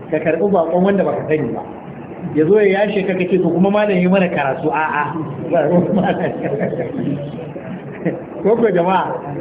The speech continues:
yawwa, musamman irin zamani da muke yau. An gane wannan da kyau, ko Allah ya kyauta. Eh, amma ba ko dan uwanka da ya zo maka ka girmama shi. Wannan ai sananne ne ko? Hmm. Yace, "Wa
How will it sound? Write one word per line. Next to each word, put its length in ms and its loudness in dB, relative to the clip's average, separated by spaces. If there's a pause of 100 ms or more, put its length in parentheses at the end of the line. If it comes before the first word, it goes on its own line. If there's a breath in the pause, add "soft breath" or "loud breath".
yawwa, 480 2
musamman 400 2
irin 360 2
zamani 300 2
da 100 4
muke 320 2
yau. 180 0 (720)
An 100 0
gane 220 2
wannan 220 2
da 80 2
kyau, 200 2
ko 80 0
Allah 280 2
ya 80 -2
kyauta. 340 -2 (600)
Eh, 320 4
amma 320 2
ba 160 2
ko 160 2
dan 160 2
uwanka 340 2
da 80 0
ya 120 4
zo 100 4
maka 240 0
ka 160 -2
girmama 480 2
shi. 80 -8 (560)
Wannan 240 2
ai 160 2
sananne 480 2
ne 80 0
ko? 220 2 (420)
Hmm. 520 -4 (1300)
Yace, 260 2
"Wa 140 2